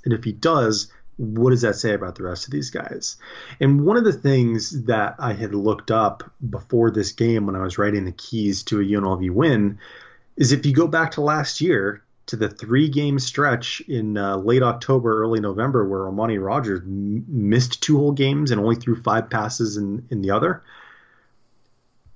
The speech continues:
U N L V averaged under four yards a carry in those three games.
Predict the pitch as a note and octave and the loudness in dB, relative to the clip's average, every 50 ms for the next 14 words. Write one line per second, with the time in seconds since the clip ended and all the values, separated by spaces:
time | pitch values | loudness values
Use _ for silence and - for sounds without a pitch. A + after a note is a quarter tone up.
0 | _ - C3+ B2 D3 F3 G3 G3 F#3+ E3+ F#3 F#3+ - - C3+ C#3+ D3 C#3+ C3 B2 | _ -2 2 4 6 6 6 4 2 0 -2 -4 -2 -2 -2 0 2 0 0 0
1 | - - _ B2+ B2 C3 C#3 C#3+ C3+ - - C#3 C3 C3 B2 A#2+ A#2+ A#2 A2 A2 | -4 -8 _ -2 0 2 2 0 -2 0 2 2 4 4 4 4 2 0 -2 -6
2 | - - - B2+ B2 A2+ G#2+ G2+ A2 G#2 F#2+ G2 G2 G2+ G#2+ G#2 - - - A2 | -12 -6 -2 0 0 2 0 -2 -4 -6 -6 -4 -2 -2 -4 -4 -6 0 2 2
3 | G#2+ G2+ G#2+ A2 G#2 F#2+ A#2 C3 D3+ - - - - - | 2 2 0 -2 -2 -4 -6 -10 -8 -8 -8 -8 -10 -14